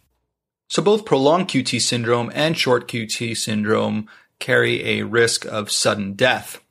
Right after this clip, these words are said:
Prolonged Q T syndrome usually presents in the first or second decade of life. For the congenital prolonged Q T syndrome,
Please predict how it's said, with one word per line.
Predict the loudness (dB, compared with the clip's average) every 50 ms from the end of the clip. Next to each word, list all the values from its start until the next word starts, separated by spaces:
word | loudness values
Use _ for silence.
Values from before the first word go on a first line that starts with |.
| _ _ _ _ _ _ _ _ _ _
Prolonged | 0 2 2 4 2 2 2 0 -2
Q | -2 -6 -4
T | -4 -4 -4 -2
syndrome | -2 0 0 0 0 0 0 0 0 0 -2
usually | -2 -4 -4 -6 -6
presents | -6 -4 -2 -2 -2 -2 -4
in | -6 -6
the | -8
first | -4 0 0 0 0 0 -2
or | -2
second | 0 0 0 0 0 -4 -2 0
decade | -2 -2 -2 -2 -4 -4
of | -4 -4 -2 2
life. | 4 4 4 4 2 -2 -8 -14 -18 -20 -20 _ _ _
For | -8 -6
the | -6
congenital | -4 -4 -4 -2 0 2 2 2 2 0 0
prolonged | 0 0 0 2 2 2 2 2 0 -2
Q | -4 -6 -6
T | -6 -6 -6 -4
syndrome, | -4 -4 -2 -2 -2 0 0 0 0 0 -2 -6